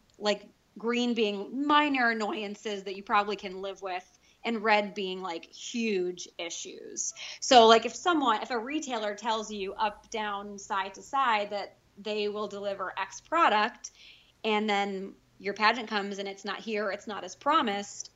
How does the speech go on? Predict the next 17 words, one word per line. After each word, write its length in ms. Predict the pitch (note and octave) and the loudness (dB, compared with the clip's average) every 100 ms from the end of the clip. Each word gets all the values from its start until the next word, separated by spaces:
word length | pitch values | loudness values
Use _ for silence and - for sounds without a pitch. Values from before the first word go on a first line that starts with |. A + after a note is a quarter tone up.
| _ _ | _ _
and 100 | A#3 | -2
you've 140 | A#3 A3+ | -2 -2
probably 320 | C4+ B3 A#3+ | 2 2 2
invested 340 | A3 G#3+ A3 | 0 0 -2
a 60 | G3+ | -8
significant 480 | G#3 G#3 G#3 G3+ F#3+ | -8 -6 -6 -6 -6
amount 220 | F#3 F3+ | -8 -6
of 60 | F#3 | -2
money, 340 | B3+ G3+ F#3 | -2 -2 0
that's 160 | C4+ C#4 | 0 0
a 80 | F3+ - | -4 -8
big 420 | F#3+ E3+ E3+ F3 - _ _ | -6 -4 -6 -10 -16 _ _
problem. 760 | - F3+ C3+ - - - - - - - - B3+ - _ - | -4 -2 -2 -4 -10 -12 -16 -20 -20 -20 -18 -18 -20 _ 6
But 240 | A3+ A3 | 6 6
if 80 | B3 | 0
someone, 420 | - D4 C#4 C4+ | 4 4 4 0
like, 200 | A#3+ A3 | -2 -6